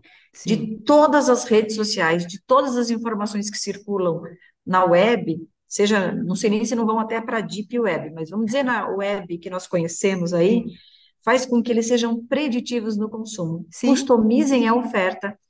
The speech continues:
Speaker 1: e levem pra você aquilo que realmente faz sentido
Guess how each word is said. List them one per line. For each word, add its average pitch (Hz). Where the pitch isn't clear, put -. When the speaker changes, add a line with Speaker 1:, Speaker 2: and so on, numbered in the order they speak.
Speaker 1:
e 220
levem 226
pra 262
você 226
aquilo 214
que 220
realmente 220
faz 220
sentido 220